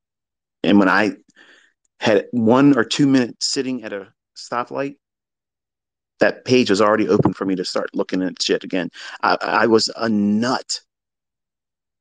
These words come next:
with it. I needed to constantly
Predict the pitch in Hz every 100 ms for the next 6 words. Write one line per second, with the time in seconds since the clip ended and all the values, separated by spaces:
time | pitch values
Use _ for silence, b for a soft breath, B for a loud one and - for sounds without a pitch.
0 | _ _ _ - - - - 127 123 135
1 | 120 107 95 - B B - - 139 147
2 | 147 110 95 92